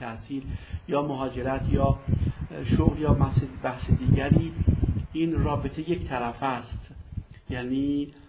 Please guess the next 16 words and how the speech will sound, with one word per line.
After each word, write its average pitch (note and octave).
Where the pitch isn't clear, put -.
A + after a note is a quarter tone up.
چی -
می‌شه؟ D#3
در C3+
واقع، C3
م، -
از D3+
این F3
طرف -
به C3+
سمت -
اونها، B2+
اه، A#2
جریان C#3
منابع B2+
داره B2+
حرکت A#2